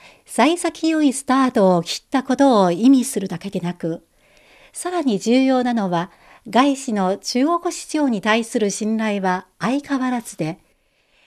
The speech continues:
投資目的としての中国の魅力は依然として強いというキーメッセージを外部に向けて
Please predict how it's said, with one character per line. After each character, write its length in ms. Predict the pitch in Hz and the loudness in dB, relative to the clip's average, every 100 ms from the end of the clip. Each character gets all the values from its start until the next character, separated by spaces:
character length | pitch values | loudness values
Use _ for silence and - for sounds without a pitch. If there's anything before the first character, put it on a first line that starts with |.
| _ _ _ | _ _ _
投 240 | - 233 294 | 0 2 2
資 160 | 320 | 4
目 240 | 294 269 269 | 4 4 -4
的 220 | 277 - | -10 -4
と 140 | 247 | -2
し 80 | 226 | -2
て 180 | - 226 | -2 0
の 300 | 196 175 185 | 2 0 -2
中 380 | - - 320 294 | -8 -6 -4 -4
国 180 | - 180 | -4 -4
の 100 | 170 | -2
魅 120 | 170 | 0
力 280 | 208 208 180 | -2 0 0
は 280 | 175 175 - _ | 0 -2 -8 _
依 120 | 156 | -10
然 260 | 175 285 294 | 0 2 2
と 140 | 302 | 0
し 100 | 285 | -2
て 200 | - 262 | -2 -2
強 300 | 247 - 262 | -2 0 2
い 120 | 302 285 | 2 2
と 120 | 208 | 0
い 140 | 180 | 0
う 260 | 180 185 - _ - | 0 0 -2 _ -10
キ 260 | - 302 | 0 2
ー 40 | 330 | 4
メ 160 | 349 | 2
ッ 20 | |
セ 280 | 320 - 262 | 0 2 2
ー 80 | 220 | 2
ジ 180 | - 165 | -2 -2
を 220 | 160 - 190 | -2 -6 -6
外 280 | 247 294 285 | -2 0 0
部 120 | 220 | 0
に 120 | 190 | 0
向 80 | 170 | -2
け 160 | 190 185 | -4 -2
て 260 | 185 175 | -2 -2